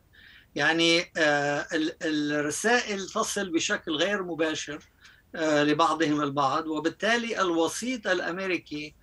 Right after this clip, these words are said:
لا يتحدث مباشرة مع، آه، القيادات الحوثية. يعني، آه، هو قال لي شخصيًا أنه يتمنى أن يزور صنعاء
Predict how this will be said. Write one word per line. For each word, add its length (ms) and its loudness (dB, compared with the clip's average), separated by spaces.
لا 120 6
يتحدث 760 2
مباشرة 760 2
مع، 640 -4
آه، 520 -2
القيادات 720 0
الحوثية. 720 -2
يعني، 560 2
آه، 580 2
هو 320 2
قال 400 2
لي 140 -4
شخصيًا 540 -4
أنه 240 -2
يتمنى 540 -2
أن 220 -4
يزور 360 -2
صنعاء 600 -2